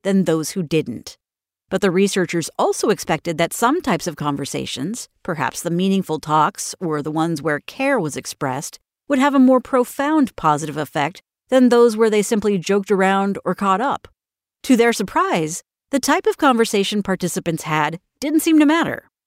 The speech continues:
The improvement to happiness and well-being was the same for all the types of conversations. These results suggest that the simple act of reaching out and making contact with a friend is enough in itself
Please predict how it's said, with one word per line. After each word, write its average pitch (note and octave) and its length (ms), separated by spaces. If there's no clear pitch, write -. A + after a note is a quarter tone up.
The B3 120
improvement C#4+ 560
to A3+ 60
happiness B3 600
and G#3+ 180
well-being A3 540
was F3 180
the F#3 100
same A3 340
for G#3 180
all B3 300
the F3 100
types C3 340
of D#3 100
conversations. C#3 1000
These C4 320
results A3+ 460
suggest G#3 480
that G#3 120
the F#3 100
simple D4 400
act G#3+ 240
of D#3 120
reaching G3 380
out D#3+ 320
and D#3 160
making A3+ 300
contact A3 580
with F3+ 100
a F3 40
friend E3 440
is A#3 160
enough A#3 380
in A3+ 180
itself A3+ 600